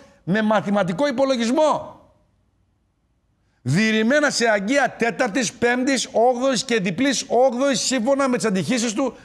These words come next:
στις διάφορες νότες. Δηλαδή, τα αντιχούντα αγία έμπαιναν σύμφωνα με την, επαναλαμβάνω, με την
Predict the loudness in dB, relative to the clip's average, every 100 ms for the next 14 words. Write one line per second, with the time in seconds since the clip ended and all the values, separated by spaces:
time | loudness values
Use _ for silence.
0 | -10 -2 0 0 0 2 2 2 -2 -12
1 | -14 -20 _ _ _ _ _ _ _ _
2 | -2 0 0 -2 -6 -16 -20 _ 0 0
3 | 2 0 2 2 2 2 0 2 0 2
4 | 0 0 -2 -4 -10 -16 -6 -4 0 0
5 | 0 0 0 -2 -2 -8 _ -6 -2 2
6 | 2 2 0 0 0 0 -4